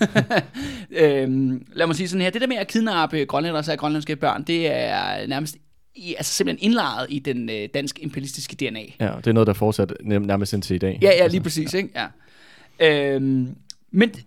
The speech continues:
Speaker 2: så basalt set, så man har et, øh, man har ligesom det her problem er, at Grønland er jo sådan teknisk set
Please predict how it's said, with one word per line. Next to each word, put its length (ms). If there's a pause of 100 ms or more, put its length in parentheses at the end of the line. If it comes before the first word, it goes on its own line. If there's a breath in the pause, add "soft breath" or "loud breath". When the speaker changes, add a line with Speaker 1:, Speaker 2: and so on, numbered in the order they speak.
Speaker 2:
så 160
basalt 320
set, 200
så 120
man 100
har 280
et, 220
øh, 380
man 100
har 100
ligesom 200
det 80
her 60
problem 360
er, 160 (120)
at 220
Grønland 380
er 80
jo 120
sådan 300
teknisk 360
set 260